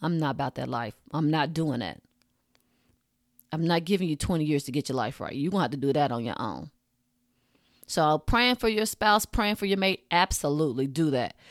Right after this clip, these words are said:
But if you praying for them to change, I'm telling you now,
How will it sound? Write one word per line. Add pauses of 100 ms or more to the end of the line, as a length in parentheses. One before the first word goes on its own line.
(240)
But
if
you
praying
for
them
to
change,
I'm
telling
you
now,